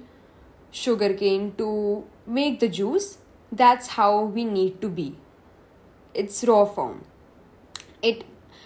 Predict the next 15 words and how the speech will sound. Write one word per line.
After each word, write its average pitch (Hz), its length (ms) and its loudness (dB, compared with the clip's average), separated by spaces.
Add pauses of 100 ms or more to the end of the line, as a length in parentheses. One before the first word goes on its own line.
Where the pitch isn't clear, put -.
(140)
acting 277 540 0 (140)
in 247 140 -2
our 262 140 2
best 202 440 -2
selves. - 540 -10 (1160)
So 381 460 -2 (100)
we 285 160 -2
need 311 180 2
to 392 80 6
ship 277 320 0
the 247 100 4
work, 170 420 -6 (340)
close 247 300 6
the 233 100 2
task. - 500 -2